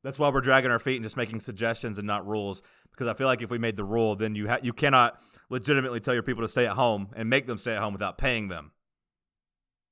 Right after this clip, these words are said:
And it feels like we're trying to avoid paying them. Like, even the, like, uh,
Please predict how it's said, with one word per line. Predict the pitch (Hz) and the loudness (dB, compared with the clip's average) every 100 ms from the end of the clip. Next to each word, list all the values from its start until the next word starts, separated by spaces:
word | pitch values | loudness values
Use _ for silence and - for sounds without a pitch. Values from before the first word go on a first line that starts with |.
| - | -14
And | 127 | -10
it | 120 | 0
feels | 139 | 0
like | 117 | 2
we're | 113 | 0
trying | 107 120 107 | 2 2 2
to | - 113 | 0 -2
avoid | 95 104 98 87 82 | 0 0 0 -2 -4
paying | - 117 101 | 0 0 -2
them. | 85 - _ _ _ _ _ _ _ _ _ | -10 -16 _ _ _ _ _ _ _ _ _
Like, | 123 131 | -6 0
even | 170 175 160 | 2 2 2
the, | 151 143 143 | 0 0 0
like, | 135 131 | 0 -2
uh, | 135 | -8